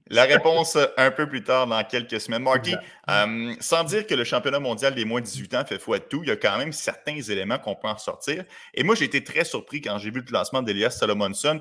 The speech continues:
Speaker 1: par rapport au classement d'un gars comme Jirji Kulik ou encore Kyle Odelius. Salomonson, douzième,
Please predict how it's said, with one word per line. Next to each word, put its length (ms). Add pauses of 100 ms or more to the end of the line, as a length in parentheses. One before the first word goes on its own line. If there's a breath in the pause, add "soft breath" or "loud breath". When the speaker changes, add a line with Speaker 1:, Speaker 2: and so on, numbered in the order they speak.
Speaker 1:
par 160
rapport 580
au 200
classement 420
d'un 140
gars 80
comme 220
Jirji 340
Kulik 360
ou 180
encore 460
Kyle 260
Odelius. 580 (380 soft breath)
Salomonson, 880 (120)
douzième, 800